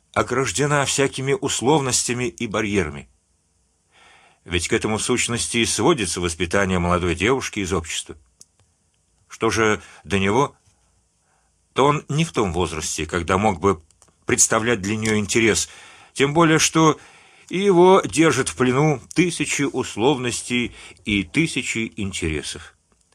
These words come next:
Между ними не может быть ничего общего,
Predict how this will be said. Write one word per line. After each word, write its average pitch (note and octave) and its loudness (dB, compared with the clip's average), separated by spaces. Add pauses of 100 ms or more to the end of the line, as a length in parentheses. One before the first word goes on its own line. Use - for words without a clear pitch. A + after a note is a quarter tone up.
(840)
Между F3 2
ними A3 2 (200)
не C#3 0
может F#3+ 2
быть F3+ -2
ничего E3+ 2
общего, A2 2